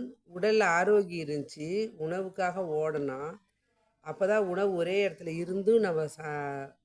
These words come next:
உழைச்சி சம்பாரிச்சு, உழைச்சி சாப்பிடலான்னு சொல்லி பயிர் வைக்க ஆரம்பிச்சது. அப்ப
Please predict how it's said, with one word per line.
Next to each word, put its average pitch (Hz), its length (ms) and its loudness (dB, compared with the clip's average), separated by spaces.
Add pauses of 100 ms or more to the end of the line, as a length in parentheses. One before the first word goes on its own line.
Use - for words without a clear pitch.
(180)
உழைச்சி 175 560 -4
சம்பாரிச்சு, 160 760 -8
உழைச்சி 170 440 -4 (600)
சாப்பிடலான்னு 170 520 -4
சொல்லி 165 160 -8
பயிர் 180 300 0
வைக்க 160 280 -6
ஆரம்பிச்சது. 135 560 -6 (720)
அப்ப 180 240 2